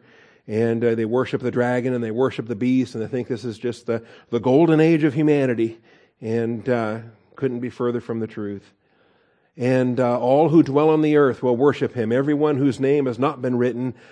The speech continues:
from the foundation of the world in the book of life of the Lamb who has been slain." And so a couple of different things we can do with it here, but I think the fo-, the, the phrase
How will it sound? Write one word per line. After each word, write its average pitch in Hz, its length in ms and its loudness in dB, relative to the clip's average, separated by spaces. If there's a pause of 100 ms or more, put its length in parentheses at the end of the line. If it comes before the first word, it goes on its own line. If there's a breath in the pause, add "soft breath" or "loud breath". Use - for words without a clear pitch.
(160 loud breath)
from 127 180 0
the 123 120 2
foundation 127 680 2
of 180 100 2
the 180 100 2
world 135 460 2
in 123 220 -4
the 117 80 2
book 135 220 0
of 147 100 -2
life 127 460 -2 (340 soft breath)
of 113 120 -4
the 117 120 2
Lamb 117 440 0
who 113 140 -4
has 107 220 -6
been 110 180 -6
slain." 101 560 -12 (1040)
And 107 160 -8
so 113 220 -2
a 110 40 -4
couple 123 220 -4
of 117 80 2
different 117 260 -4
things 117 220 -6
we 120 80 -6
can 113 160 -6
do 113 140 -2
with 113 160 -4
it 101 80 -10
here, 117 260 -2
but 107 180 -2 (380 loud breath)
I 123 80 -2
think 175 580 2
the 127 280 0
fo-, 135 240 0
the, 120 180 0
the 120 160 -8
phrase 151 640 2